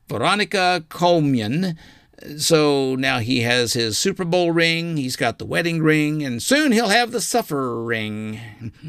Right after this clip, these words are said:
Now, there was some controversy when the bride threw her bouquet. The girl that caught it didn't have two feet in bounds, so the instant replay overturned the call. <laughs> She had to throw it a second time.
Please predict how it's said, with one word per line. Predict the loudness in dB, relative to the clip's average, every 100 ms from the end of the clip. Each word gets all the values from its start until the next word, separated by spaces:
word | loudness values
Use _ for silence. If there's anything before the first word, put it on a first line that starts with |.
| -2
Now, | 0 0
there | 0
was | -2 -2
some | -4
controversy | 0 0 -2 -4 -4 -2 -4
when | -2
the | -2 -4 -8
bride | -2 0 0 0
threw | -2
her | -2
bouquet. | -2 -4 -2 -2 -4
The | -4 -4
girl | 0 0 0
that | -4 -4
caught | 0 2
it | 2
didn't | -2 0
have | 0 0 -2 2
two | 2
feet | 2 0 -2
in | -4
bounds, | -2 0 0 2
so | 2
the | 2 0 -2
instant | -2 -2 -2 -6
replay | -2 -2 0 0
overturned | 0 -2 -2 -2 -2
the |
call. | 0 0 0
<laughs> | -8 -16 -18 -20 -20 -4
She | 0
had | 0
to | -2
throw | -4 -6
it | -4
a |
second | -4 -4 -6 -6
time. | -6 -4 -6